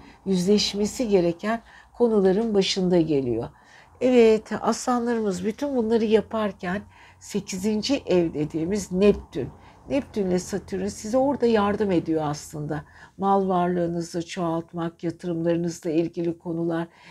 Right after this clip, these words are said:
ev alıp ev satmak, e, parayla kağıt üzerindeki olaylarınızı,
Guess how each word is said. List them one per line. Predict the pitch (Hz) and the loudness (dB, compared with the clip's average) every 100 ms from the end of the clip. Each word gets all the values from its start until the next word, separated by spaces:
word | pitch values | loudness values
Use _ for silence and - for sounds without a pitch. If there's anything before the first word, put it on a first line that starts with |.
| - | -10
ev | - 185 | 0 2
alıp | 185 175 175 175 | 2 2 0 -4
ev | - 151 165 | -2 2 2
satmak, | 180 - 180 - 180 170 175 - - _ | 0 -6 -6 -6 -6 -6 -6 -16 -20 _
e, | - | -10
parayla | 170 190 185 196 185 175 - | -8 -4 0 2 2 0 -2
kağıt | 196 226 262 | 2 4 4
üzerindeki | - 175 180 170 165 165 165 180 | -4 -4 0 0 0 -2 -4 -4
olaylarınızı, | 123 160 160 165 165 160 160 151 269 269 | 0 0 0 0 0 -2 -6 -8 -8 -8